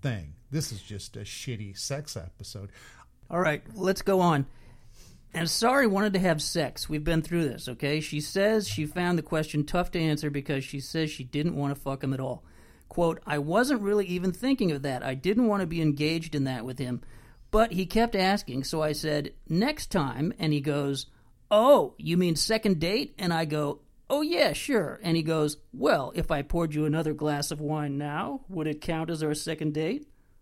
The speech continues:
Speaker 2: Smooth, huh? He then poured her a glass and handed it to her. She excused herself to the bathroom soon after. Grace says she spent around five minutes in the bathroom, collecting herself in the mirror and splashing herself with water.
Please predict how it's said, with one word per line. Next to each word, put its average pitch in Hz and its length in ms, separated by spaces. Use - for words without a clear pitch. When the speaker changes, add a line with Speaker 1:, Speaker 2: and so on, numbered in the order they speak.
Speaker 2:
Smooth, 147 480
huh? 151 160
He 156 140
then 202 240
poured 220 300
her 202 80
a 180 60
glass 185 440
and 160 140
handed 175 360
it 127 120
to 139 140
her. - 240
She - 200
excused 175 460
herself 139 360
to 147 60
the 135 80
bathroom 160 480
soon 151 220
after. 151 420
Grace 285 580
says 208 320
she 202 160
spent 233 380
around 170 320
five 214 320
minutes 185 240
in 151 80
the 139 60
bathroom, 139 440
collecting 175 400
herself 156 460
in 156 60
the 160 60
mirror 160 280
and 208 120
splashing 180 460
herself 170 320
with 170 80
water. 185 480